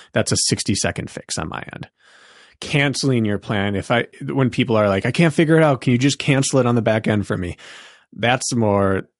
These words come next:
that's more work. I have to find your original plan subscription I D, go into our PayPal business account, uh, search for that subscription I D, then cancel it and all that. So, I mean, it's, it's not the end of the world, but it's simpler for you to cancel than it is for us to cancel you.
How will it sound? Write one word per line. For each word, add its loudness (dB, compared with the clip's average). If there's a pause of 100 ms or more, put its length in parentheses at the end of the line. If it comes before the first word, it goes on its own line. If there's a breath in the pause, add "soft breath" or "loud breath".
(160)
that's 0
more 0
work. -4
I -2
have -2
to -4
find 0
your 2
original 2
plan 0
subscription -4
I -6
D, 0 (360 loud breath)
go 2
into 2
our 4
PayPal -2
business -4
account, -4 (480 loud breath)
uh, -2
search 0
for -2
that 2
subscription -6
I -6
D, -6 (320 loud breath)
then 0
cancel -4
it -4
and -6
all -4
that. -6
So, 0
I 2
mean, 2
it's, 0
it's -4
not -2
the -4
end -4
of -4
the -2
world, -2
but 0
it's -6
simpler 2
for 0
you 2
to 0
cancel -2
than 0
it 0
is -2
for -6
us -4
to -10
cancel -8
you. -8